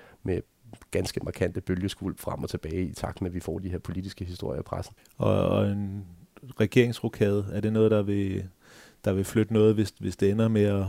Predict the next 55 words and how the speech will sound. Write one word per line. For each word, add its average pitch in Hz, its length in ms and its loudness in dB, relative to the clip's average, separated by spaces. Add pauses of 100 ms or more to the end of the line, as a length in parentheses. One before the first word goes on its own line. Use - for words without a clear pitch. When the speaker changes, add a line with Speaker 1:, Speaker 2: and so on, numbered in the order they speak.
Speaker 2:
at 104 80 -2
komme 110 240 0
dertil? 107 360 0 (580)
Speaker 1:
Det 101 100 0
ligner 123 280 4
jo 101 100 4
faktisk, - 560 -2
at 92 140 -6 (100)
Theresa 90 400 -4
May 90 140 2
næsten 95 340 -2
har 92 100 0
indikeret, 80 560 -2
at 87 100 -4
hun 87 140 0
kunne 80 160 -8
være 82 120 -2
på - 100 -10
trapperne 92 380 -2
med 90 120 0
en 85 100 -4
regeringsrokade 87 720 -2
i 87 40 0
næste 90 300 -2
uge. 90 160 -4 (520)
Og 92 180 -6 (160)
det 92 80 -2
ligger 87 240 0
jo 85 220 2
lige 110 220 -2
for, 98 220 2
at 90 60 2
Boris 87 360 0
Johnson 95 300 2
er 92 40 -4
en 95 120 -2
af 90 60 0
dem, 85 140 -2
der - 80 -6
kan - 140 -8
få 90 140 -6
sparket. 87 400 -6 (300)
Øh, - 100 -10 (520)
men 101 180 0
omvendt 107 340 2
så 104 100 -2
har 95 80 0
vi 90 100 -4
så 87 160 -4
set 92 220 -4
pressehistorier 98 720 -2
om, 92 240 0
at, - 220 -14
øh, 85 200 -2
hvis 87 260 -4